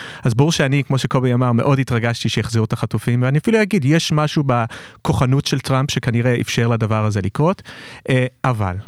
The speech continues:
בסופו של דבר, כשאני לוקח איזושהי צעד אחורה, כשאני מסתכל על הפירוק, אה, של הסדר של ה-, קיים מאז שנות הארבעים של המאה העשרים, ואחת הסיבות למה אירופה נוטשת אותנו זה בגלל שארצות, ארצות הברית נוטשת את אירופה. כשאני מסתכל על השינוי בנורמות,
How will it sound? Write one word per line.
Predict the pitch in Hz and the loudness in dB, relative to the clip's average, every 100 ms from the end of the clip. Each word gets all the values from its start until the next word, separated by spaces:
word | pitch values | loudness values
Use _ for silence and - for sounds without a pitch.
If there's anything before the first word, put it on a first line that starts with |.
| - | -8
בסופו | 214 131 135 - 143 | -2 0 0 0 0
של | |
דבר, | 131 117 107 | 0 0 0
כשאני | - 120 | 0 2
לוקח | 127 139 135 | 2 0 0
איזושהי | 123 127 127 | -2 0 -2
צעד | - 113 117 | -2 -2 -4
אחורה, | - 101 95 - - - - - - | -2 -2 -2 -6 -14 -18 -20 -18 -2
כשאני | 139 | 0
מסתכל | 139 151 151 | 0 2 2
על | 147 | 2
הפירוק, | - 131 139 143 160 | 0 0 2 0 0
אה, | 139 | 0
של | 131 120 | 0 -2
הסדר | - 139 135 | 0 0 2
של | 127 127 | 0 0
ה-, | 117 117 117 117 120 - _ - | 0 0 0 -2 -4 -10 _ -2
קיים | 131 131 135 | 0 0 0
מאז | 127 | 0
שנות | - 139 143 | 0 0 2
הארבעים | 131 123 120 127 117 120 131 135 123 - - - | 0 0 0 0 0 2 2 2 0 -8 -18 -10
של | - 127 | -2 0
המאה | 127 123 | 2 2
העשרים, | 127 - 127 110 104 - - - - | 0 0 0 2 0 -6 -20 -18 -2
ואחת | 113 113 127 147 156 | 0 2 2 0 -2
הסיבות | - 139 139 | -2 0 0
למה | 139 139 | 2 2
אירופה | 131 131 - | 2 2 0
נוטשת | 131 131 143 - 143 | 0 2 0 0 -2
אותנו | 131 135 135 | 0 0 2
זה | 131 | 0
בגלל | 127 131 | 0 0
שארצות, | 139 131 135 | 0 -2 -2
ארצות | 131 - 135 | -2 -2 0
הברית | 139 143 | 0 2
נוטשת | 131 135 139 139 | 2 2 0 -4
את | - | 0
אירופה. | 127 113 - 107 - - - - - | 0 0 -2 -4 -6 -14 -16 -16 -10
כשאני | - 160 | 0 0
מסתכל | - 170 175 | 0 2 4
על | 165 | 2
השינוי | 151 156 151 | 2 2 4
בנורמות, | 147 147 147 151 151 135 - | 4 4 4 4 2 0 -6